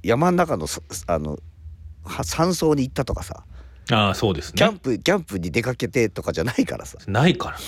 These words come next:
Speaker 1: うん。それはもうキャンプ場行かなきゃいいじゃんって話になるけどさ。
Speaker 2: うんうん。
Speaker 1: 家だしさ。
Speaker 2: いや、
Speaker 1: で、しかも
Speaker 2: そうなんだよな。
Speaker 1: シチュエーションとしてはさ、十
Speaker 2: うん。
Speaker 1: 代であのシュ-、シチュエーションだったらさ、やれって言われたらやらざるを得ないよなっていう。
Speaker 2: いや、本当にだからその、
Speaker 1: あるし。
Speaker 2: 友達のパーティーにたまたま行っ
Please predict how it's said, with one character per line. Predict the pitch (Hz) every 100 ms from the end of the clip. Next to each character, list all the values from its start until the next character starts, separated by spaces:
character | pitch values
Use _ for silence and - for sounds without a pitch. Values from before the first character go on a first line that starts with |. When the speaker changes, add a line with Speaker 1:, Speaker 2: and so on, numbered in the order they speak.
| 78 78 78 78
Speaker 1:
う | 57
ん。 | 55 - - - - - - - -
そ | -
れ | 208
は |
も | 202
う | 147
キ |
ャ | 160
ン |
プ | 175
場 | 170
行 | 135
か | 165
な | 160
き |
ゃ | 95
い |
い |
じ | 92
ゃ | 85
ん |
っ |
て | -
話 | 69 90 85
に |
な | 123
る | -
け | 127
ど | 64
さ。 | -
Speaker 2:
う | 127
ん |
う | 120 120 98
ん。 | 80 - -
Speaker 1:
家 | 131 220
だ | 196 127
し |
さ。 | - - 69 - - -
Speaker 2:
い | -
や、 |
Speaker 1:
で、 | 147
し | -
か | 226
も |
Speaker 2:
そ | 392
う |
な | 226 104
ん | 87
だ | 73
よ | 69
な。 | 73
Speaker 1:
シ | 73 -
チ | 220
ュ | 226
エ | 202
ー |
シ | 202
ョ | 196
ン |
と | 185
し | 170
て | -
は | 151
さ、 | 107 90 76 71
十 | 92 151 233
Speaker 2:
う |
ん。 | 160
Speaker 1:
代 | 98 80
で | 80
あ | 80
の | 107 127
シ | -
ュ-、 | -
シ | -
チ | - 131
ュ |
エ |
ー | 120
シ |
ョ | 117
ン |
だ | 113
っ |
た | -
ら | 64
さ、 | 69
や | 76 123
れ | 190
っ |
て | -
言 | 117
わ | 85
れ |
た | 76
ら |
や | 73 110
ら | 147
ざ | 175
る | 127
を |
得 | 82
な | 101
い |
よ | 71
な | 60
っ | -
て | -
い | -
う。 |
Speaker 2:
い | 123
や、 | 107
本 | - 160
当 | 156
に |
だ | 147
か |
ら | 123
そ | 120
の、 |
Speaker 1:
あ | 104
る |
し。 | - - - - - - - - - - - - -
Speaker 2:
友 | - 180 220
達 | 220
の | 233
パ | 226 233 247
ー |
テ | - 143
ィ |
ー |
に | 104
た | - 147
ま | 180
た | 208
ま | 196 185
行 |
っ | 170